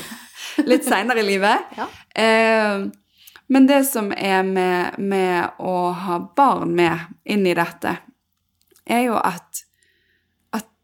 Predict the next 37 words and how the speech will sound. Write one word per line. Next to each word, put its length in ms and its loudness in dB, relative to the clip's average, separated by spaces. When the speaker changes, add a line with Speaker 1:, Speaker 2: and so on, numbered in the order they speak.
Speaker 1:
det 160 2
er 80 0
jo 180 -2
sånn 320 -4
for 140 -6
de 220 -6
også. 500 -2
Speaker 2:
Mm. 220 2
Speaker 1:
Du 80 -2
vet 440 0
ikke, 240 -4
selv 340 -2
om 160 0
du, 300 -2
jeg 120 -2
tenker, 500 0
selv 240 0
om 120 -2
du 80 -2
kjenner 500 -2
den 260 0
du, 100 -2
eh, 680 -6
blir 180 -4
sammen 400 -2
med 180 -4
og 80 -8
samboer 520 -4
med 200 -6
eller 180 -8
gift 280 -12
med 160 -4
eller 120 -8
sånn 220 -8
etter 180 -12
hvert, 400 -14
em, 540 -6